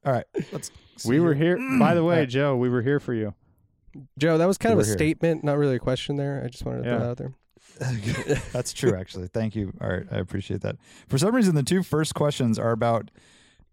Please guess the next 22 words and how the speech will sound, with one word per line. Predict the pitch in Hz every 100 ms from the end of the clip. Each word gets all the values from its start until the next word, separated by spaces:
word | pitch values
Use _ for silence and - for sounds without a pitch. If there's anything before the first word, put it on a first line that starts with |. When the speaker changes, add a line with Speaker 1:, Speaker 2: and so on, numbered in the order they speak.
| _ -
Speaker 1:
<laughs> | - - _ -
combo, | - 131 139 139 120 - - - - -
combo, | - 156 147 135 113
uh, | 101 98 98 _ - _
food | - - 156 143
items. | 113 101 98 98 98 - -
Speaker 3:
All | 113
right. | 110 131
Speaker 1:
We'll | 190 202
get | 196 -
to | 139
'em | 131
anyways. | 127 101 92 -
Uh, | 147 131
Bobby | 156 185
Reed | 180 170
with | 156
the |
car | 151 135 107
says, | - 110 104 - - _ _ _ _ _ _ _ - -
"Beef, | 139 165 220 - _ _ -
pork, | 147 131 135 -